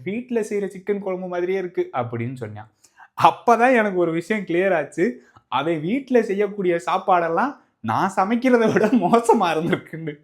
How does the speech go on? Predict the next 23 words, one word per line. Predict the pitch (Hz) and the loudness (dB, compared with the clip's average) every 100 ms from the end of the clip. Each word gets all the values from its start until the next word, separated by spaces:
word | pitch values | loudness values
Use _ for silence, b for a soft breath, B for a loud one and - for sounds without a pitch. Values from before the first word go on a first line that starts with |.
| _ _ - | _ _ -14
இப்படியே | 202 277 277 269 254 | -6 0 2 2 2
நாட்கள் | 185 190 - 175 139 | 0 -4 -2 -2 -2
போய்க்கிட்டு | 147 180 190 170 | -4 -4 -6 -8
இருக்க, | 185 196 294 160 117 - | -8 -4 -4 -4 -10 -12
எங்க | 143 170 160 | -8 -6 -4
ரூம்மேட்ல | 202 262 240 - 131 | -2 0 -2 -2 -4
ஒரு | 120 127 | -2 -2
ஆள் | 180 | -4
அவங்க | 143 123 | -4 -4
வீட்ல | 113 196 - 135 | -4 -6 -4 -4
இருந்து | 127 180 220 139 b b b | -4 -4 -8 -8 b b b
பத்து | 147 - 254 | -10 -8 -6
கிலோ | 214 165 120 | -4 -6 -6
கோதுமை | 139 202 214 | -6 -4 -4
மாவு | 156 117 104 | -6 -8 -8
பாக்கெட்டு | 104 127 185 | -12 -14 -12
கொண்டு | 135 175 165 | -10 -8 -8
வந்திருந்தாரு. | 117 98 90 - _ b b | -8 -10 -14 -18 _ b b
சரி, | - 254 269 | 2 2 4
இந்த | 240 | 0
கோதுமை | 190 214 247 196 | 2 2 2 2
ரொம்ப | 165 | 0
நாள் | 214 214 | -4 -6